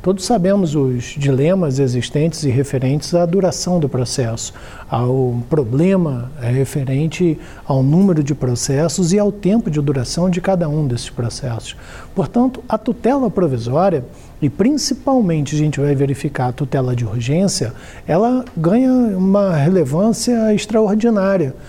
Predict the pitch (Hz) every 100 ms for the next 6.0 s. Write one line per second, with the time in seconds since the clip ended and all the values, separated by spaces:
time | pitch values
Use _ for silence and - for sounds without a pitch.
0 | - - 165 180 160 202 220 - 196 165
1 | 143 170 240 233 214 196 - 160 123 -
2 | 143 131 123 117 135 196 190 151 135 147
3 | 165 - 202 - 180 185 220 165 - -
4 | 147 143 135 120 131 120 - 123 160 196
5 | 185 160 143 135 123 - 127 160 226 160